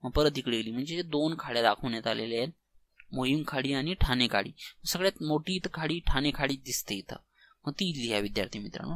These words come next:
ठाणे खाडी. पुढं चौकट करायची तिला, फक्त चौकट करून द्यायला, अशी एक चौकट, अशी चौकट करून दे त्याला पूर्णपणे. पुढं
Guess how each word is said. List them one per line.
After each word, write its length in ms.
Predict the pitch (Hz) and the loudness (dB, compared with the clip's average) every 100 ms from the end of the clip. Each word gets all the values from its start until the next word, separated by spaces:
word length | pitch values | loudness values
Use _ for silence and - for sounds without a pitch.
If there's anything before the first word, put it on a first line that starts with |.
| - | 0
ठाणे 240 | - - | -2 -2
खाडी. 220 | - - 151 - _ - - - _ _ _ _ - - - - - - | -6 -12 -14 -20 _ -20 -18 -18 _ _ _ _ -20 -18 -18 -20 -2 4
पुढं 140 | 135 - _ _ _ _ _ _ - - - | 4 4 _ _ _ _ _ _ -20 -20 2
चौकट 420 | 180 175 - 202 | 6 8 10 10
करायची 360 | 170 143 131 131 | 12 10 10 4
तिला, 160 | 123 143 | 4 2
फक्त 240 | 165 - | 2 0
चौकट 440 | 165 175 143 156 147 | 4 8 8 8 6
करून 320 | 135 123 113 | 4 4 4
द्यायला, 260 | 110 101 - - _ _ - | 2 2 0 -8 _ _ -8
अशी 160 | 131 143 | 0 0
एक 140 | - | 2
चौकट, 420 | - 127 - 143 | 4 4 4 0
अशी 520 | - _ _ - - 143 | 0 _ _ -8 -4 -4
चौकट 420 | - 127 - 120 - | 0 -2 0 -2 0
करून 280 | 117 110 | 0 0
दे 80 | 110 | -4
त्याला 180 | 107 107 | -4 -6
पूर्णपणे. 640 | - 117 107 101 - - _ _ _ _ _ _ _ _ _ _ _ _ _ _ _ _ _ _ - | -4 -6 -4 -6 -8 -12 _ _ _ _ _ _ _ _ _ _ _ _ _ _ _ _ _ _ -8
पुढं 140 | 107 | -8